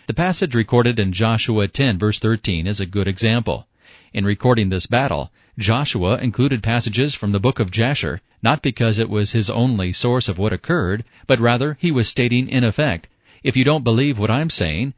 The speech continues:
then go read it in the Book of Jasher. Even that book has a record of this event." There are other Hebrew works that are mentioned in the Bible that God directed the authors to use.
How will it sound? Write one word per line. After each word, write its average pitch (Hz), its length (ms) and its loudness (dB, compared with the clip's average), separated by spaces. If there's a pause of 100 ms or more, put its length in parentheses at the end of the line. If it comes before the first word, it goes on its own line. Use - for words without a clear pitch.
(140)
then 120 160 4
go 120 160 6
read 120 240 4
it 120 160 2
in 113 100 2
the 110 80 2
Book 104 180 2
of 98 120 0
Jasher. 127 560 -2 (220)
Even 120 280 2
that 139 240 -2
book 80 300 -2
has 113 140 2
a 104 60 2
record 104 300 0
of 87 80 -4
this 92 180 -2
event." 92 360 -2 (760)
There 156 160 2
are 156 240 2
other 170 220 0
Hebrew 110 380 2
works 92 420 2
that 120 140 2
are 117 80 4
mentioned 120 360 0
in 98 80 0
the 101 60 2
Bible 113 540 -2
that 120 180 -2
God 127 300 2
directed 110 400 2
the 110 100 2
authors 87 360 -2
to 117 100 -2
use. 87 580 -2